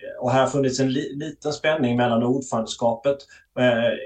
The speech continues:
å ena sidan och kommissionen å andra sidan, där kommissionen, eh, kan tänka sig något mer långtgående å-, åtgärder än vad det svenska ordförandeskapet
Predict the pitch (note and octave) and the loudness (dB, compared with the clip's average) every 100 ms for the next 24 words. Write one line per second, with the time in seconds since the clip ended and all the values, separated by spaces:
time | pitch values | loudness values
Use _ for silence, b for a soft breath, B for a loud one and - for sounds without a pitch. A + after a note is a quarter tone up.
0 | - C3+ C3+ A2+ - B2+ A#2 G#2+ - A2+ | 0 2 2 0 0 0 -2 -6 -4 -4
1 | - C#3 A2 G#2+ C#3 A3 G#2 G#2+ A2+ G#2+ | 0 -2 0 0 2 2 -2 -4 -6 -6
2 | G2+ - A#2 A2 C#3+ B2 G#2 G2+ - B | -8 -2 -2 0 0 0 -2 -8 -10 B
3 | B B A2+ A2 - A#2 B2 A2+ A2 A#2 | B B -2 -2 -2 -4 -2 -2 0 2
4 | B2 A2 A#2+ A2 A2+ A#2 A#2 A2+ G#2 G2 | 2 2 2 2 2 0 -2 -4 -4 -4
5 | A2 G#2+ A2 G#2+ A#2+ A#2 A#2 F#3 F#3 G2 | -6 -4 -4 -2 -4 -2 -2 -2 -4 -8
6 | G2+ G#2+ G#2+ C#3 - A#2+ A2 - G2 F2 | -6 -6 -4 0 0 0 -2 -2 -8 -8
7 | - E2+ - | -6 -6 -8